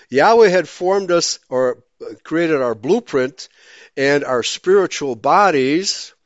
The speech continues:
before we incarnated. That's what the Bible is telling us. Uh,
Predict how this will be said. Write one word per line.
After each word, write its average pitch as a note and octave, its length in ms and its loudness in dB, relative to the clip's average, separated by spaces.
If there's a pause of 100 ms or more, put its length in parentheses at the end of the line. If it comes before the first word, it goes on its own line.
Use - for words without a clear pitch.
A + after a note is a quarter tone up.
(480)
before E3+ 600 2
we D#3+ 240 0
incarnated. D3+ 680 -4 (540)
That's B2 260 -6
what E3+ 120 -8
the D#3+ 60 -8
Bible D#3 360 -6
is D3+ 100 -6
telling D#3+ 280 -8
us. F2+ 180 -12
Uh, A2 80 -12